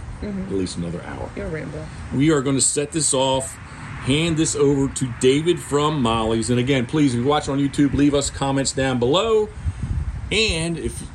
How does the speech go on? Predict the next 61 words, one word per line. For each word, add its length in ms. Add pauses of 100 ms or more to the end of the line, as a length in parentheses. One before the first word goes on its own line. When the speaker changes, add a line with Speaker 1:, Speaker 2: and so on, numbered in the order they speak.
(100)
Speaker 2:
any 140
of 60
the 300
other 200
f-, 200 (140)
formats 680
that 100
you 100
listen 240
to 60
podcasts, 540
I 80
don't 120
know 80
how 100
you 120
can 360
tell 180
us 120
yes 180
or 40
no, 220
but 180 (1160)
and 300
if 80
at 100
the 60
very 200
least, 280 (100)
you 100
can 100
go 120
to 80
YouTube 400
and 80
you 60
can 120
leave 180
comments. 340
Even 220
if 180
you 80
hate 300
it, 100 (360)
if 60
Speaker 1:
Text 320
Speaker 2:
it's, 80
Speaker 1:
Jeff. 360
Speaker 2:
if 140
it 100
sucks, 720 (460)
let 140
us 160
know, 180 (400)
right? 180 (240)
Speaker 1:
Yeah, 140
just 200
text 260
Jeff. 200
Speaker 2:
All 100
right. 80